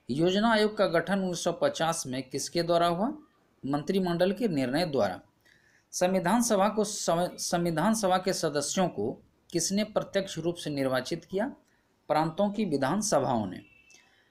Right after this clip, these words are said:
भारतीय संविधान की संशोधन प्रक्रिया किस देश के संविधान से प्रभावित है? दक्षिण अफ्रीका के संविधान से। पंचायती राज अधिनियम उन्नीस सौ बिरानवे द्वारा संविधान में कौन सी अनुसूची जोड़ी गई?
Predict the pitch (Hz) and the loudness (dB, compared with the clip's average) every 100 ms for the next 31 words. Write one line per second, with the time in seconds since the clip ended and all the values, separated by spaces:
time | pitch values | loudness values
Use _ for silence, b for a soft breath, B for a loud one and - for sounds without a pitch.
0 | b 139 170 247 240 226 214 208 226 226 | b 2 2 2 2 4 4 4 4 2
1 | - 190 - 175 196 214 180 147 139 110 | 2 0 0 -2 0 0 -2 0 0 0
2 | 135 - 170 160 180 180 175 - 156 151 | -2 -4 -6 -2 -2 -2 -2 -2 -2 -2
3 | 147 175 - 165 - 120 120 147 170 202 | -2 -2 -2 -4 0 0 2 0 -2 -4
4 | 302 - _ _ _ 120 139 143 - 190 | -8 -10 _ _ _ -2 0 0 -2 -4
5 | 151 135 127 127 156 196 175 156 131 110 | -2 -4 -2 -2 -4 -2 -2 0 0 0
6 | 104 98 - _ b b b b b b | -4 -8 -12 _ b b b b b b
7 | 165 165 196 196 247 226 196 180 180 190 | 0 2 0 0 2 4 4 2 2 0
8 | 214 190 180 - 170 147 139 151 190 156 | 0 -2 -2 -2 0 2 2 2 2 4
9 | 117 120 - 151 151 151 185 185 180 165 | 2 2 0 -2 -2 -2 -2 -2 -4 -2
10 | 180 - 175 151 147 147 147 147 120 135 | -2 -2 -2 0 -2 -4 -6 -4 0 0
11 | 151 160 247 | 2 0 -2